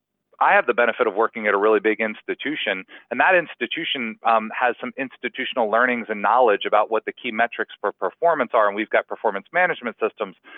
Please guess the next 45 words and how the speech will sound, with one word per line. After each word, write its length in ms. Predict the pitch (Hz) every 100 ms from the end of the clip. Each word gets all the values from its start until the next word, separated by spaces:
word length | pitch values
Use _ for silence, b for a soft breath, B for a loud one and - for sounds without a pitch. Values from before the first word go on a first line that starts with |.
| B -
Well, 220 | 139 -
as 140 | 131 135
I 120 | 160
go 180 | 208 180
out 160 | 151 139
on 100 | 117
my 180 | 101 110
own, 180 | 160
if 80 | 120
I 100 | 135
were 120 | 147
to 60 | 113
go 140 | 113
out 140 | 107 104
as 80 | 98
a 60 |
financial 440 | - 113 107 - 101
advisor, 460 | 110 165 160 117 - _
I 140 | 127
may 220 | 190 151 123
establish 500 | 101 - 123 135 -
that 120 | 120
on 140 | 113 104
my 160 | 92
own. 300 | 104 139 90 85 B B -
And 160 | 127 120
so 300 | 151 135 127 -
I 120 | 170
may 160 | 208
not 180 | 135 123
have 280 | - 135 143
the 80 | 117
peripheral 640 | - 120 123 - 123 110
vision 380 | 92 123 127 107
that 100 | 98
I 100 | 107
may 180 | 120 107
need 380 | 101 120 120 107
to 80 | 101
run 240 | 107 104
the 60 | 98
best 220 | - -
practice. 360 | - 120 - -
I 80 | 123
think 200 | 147 147